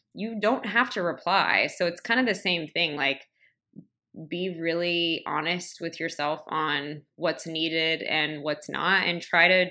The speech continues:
try to drop what's, what's not necessary, because the thing with, if you run into your ex, especially if you're doing no contact, and,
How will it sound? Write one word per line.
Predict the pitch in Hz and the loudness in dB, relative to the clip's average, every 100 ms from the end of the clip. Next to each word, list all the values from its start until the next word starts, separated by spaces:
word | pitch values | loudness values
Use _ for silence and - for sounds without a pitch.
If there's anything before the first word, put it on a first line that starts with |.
| - | -2
try | 185 180 | 0 2
to | 190 151 _ - | 0 -4 _ -4
drop | 151 151 170 - | 2 2 2 -4
what's, | 156 165 160 - - - | -4 -2 -4 -8 -18 -10
what's | 160 151 156 | -8 -6 -6
not | 151 - | -4 -2
necessary, | 156 151 170 170 175 175 170 | -4 -4 -4 2 4 4 2
because | 165 180 160 156 - - _ _ _ _ _ _ _ _ _ _ _ _ _ _ - | 0 2 2 2 -6 -18 _ _ _ _ _ _ _ _ _ _ _ _ _ _ -4
the | 196 214 | 0 2
thing | - 233 262 294 | 4 4 6 6
with, | 294 269 - - - - | 6 6 0 -16 -20 -2
if | 196 190 196 | -2 -2 -2
you | 196 196 180 | -2 -2 -6
run | 170 175 160 160 143 | -2 0 2 0 -6
into | - 160 165 170 - 175 165 | -4 -4 -4 -4 -4 -2 0
your | 165 - | 2 4
ex, | - 247 | 4 0
especially | - 403 392 285 | 0 0 2 2
if | |
you're | 214 | 2
doing | 185 170 165 | 4 2 0
no | 156 | -2
contact, | - 147 151 208 202 - | 0 2 4 4 4 4
and, | 226 | 0